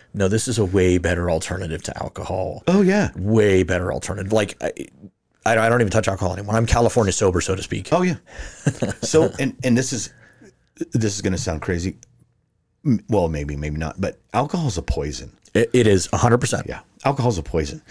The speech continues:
Speaker 2: So, and, and the easiest way I can explain it is, you know, people say, you know, um, you've heard, um, "Oh, I, I broke the seal," whenever you're drinking.
Speaker 1: Yeah.
Speaker 2: You drink
Speaker 1: Yeah,
Speaker 2: a couple
Speaker 1: yeah,
Speaker 2: of beers,
Speaker 1: yeah.
Speaker 2: "Oh, I broke the seal."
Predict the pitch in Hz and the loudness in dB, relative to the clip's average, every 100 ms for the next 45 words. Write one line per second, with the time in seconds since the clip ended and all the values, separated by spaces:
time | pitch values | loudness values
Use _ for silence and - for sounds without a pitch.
0 | - - 123 - - - 120 110 - 104 | -12 0 0 -2 -18 -6 -2 -2 0 -2
1 | 92 - _ _ _ _ - 220 190 117 | -2 -6 _ _ _ _ -10 -8 -2 0
2 | 104 117 110 - 98 90 87 98 82 - | 2 0 -2 -2 0 2 0 -2 -6 -6
3 | 85 82 85 80 76 - 92 80 - 92 | -4 -2 -2 -4 -4 -6 -4 -4 -4 -4
4 | 85 - 85 82 - _ 104 90 85 82 | -4 -2 0 -2 -6 _ -2 0 0 -4
5 | - - - - 95 90 87 87 82 78 | -8 -20 -20 -2 0 2 0 0 -4 -8
6 | - 101 98 - 92 87 85 - _ _ | -10 0 0 2 0 2 0 -6 _ _
7 | _ _ - 82 73 73 67 65 - _ | _ _ -10 -8 -6 -8 -10 -14 -20 _
8 | _ _ - - 104 101 95 90 78 90 | _ _ -14 -8 -2 0 2 2 0 -2
9 | 92 90 87 85 - 92 73 - 101 95 | 0 0 0 -4 -2 -2 -4 -4 -2 0
10 | 95 85 85 90 85 - 113 123 127 110 | 0 -2 -2 -4 -4 -2 2 2 2 0
11 | 101 95 98 92 101 95 127 120 87 92 | 2 4 2 2 2 2 4 4 4 -2
12 | - - 101 | -4 -6 -4